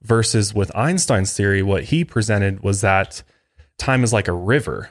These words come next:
where it bends and f-, it bends and goes around, you know, astrological bodies,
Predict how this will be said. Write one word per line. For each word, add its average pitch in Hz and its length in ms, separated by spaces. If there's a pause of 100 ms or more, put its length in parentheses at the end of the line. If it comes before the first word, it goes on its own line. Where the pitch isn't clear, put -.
where 104 480
it 104 300
bends 110 340
and 95 140
f-, - 200 (240)
it 107 260
bends 113 340
and 104 120
goes 101 220
around, 95 640
you 107 80
know, 92 300 (320)
astrological 98 800
bodies, 107 720